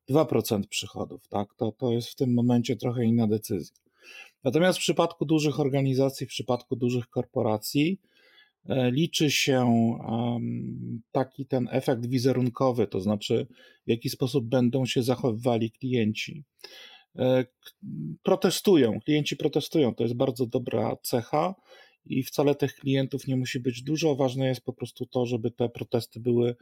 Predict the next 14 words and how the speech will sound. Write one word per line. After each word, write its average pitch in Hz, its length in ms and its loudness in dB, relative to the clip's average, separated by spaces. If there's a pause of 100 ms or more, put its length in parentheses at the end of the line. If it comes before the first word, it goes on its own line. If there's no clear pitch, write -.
(360)
medialnie 127 540 2
zauważalne, 120 960 0 (440)
dlatego 147 320 0
że 147 120 2
w - 60 -14
tym 151 160 2
momencie 151 460 2
korporacja 139 580 0
postrzega, 127 600 0
że, 117 460 0
że, 123 460 -2
że 123 300 0
jest, 120 460 -2
e, 123 220 2